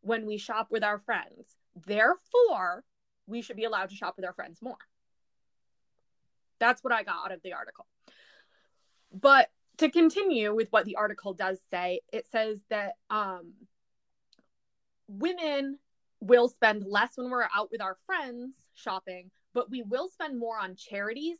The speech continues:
and other good causes when we're with our friends because of that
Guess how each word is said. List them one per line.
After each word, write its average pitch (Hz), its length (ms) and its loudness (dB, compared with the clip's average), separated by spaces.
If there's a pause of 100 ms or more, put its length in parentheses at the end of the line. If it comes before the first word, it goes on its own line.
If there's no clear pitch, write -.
and 208 140 -6
other 196 320 -4 (240)
good 226 260 6
causes 185 720 -6
when 185 180 -6
we're 175 140 -8
with 170 140 -12
our 143 140 -10
friends - 520 -16 (280)
because 220 500 0
of 202 180 -2
that 180 220 4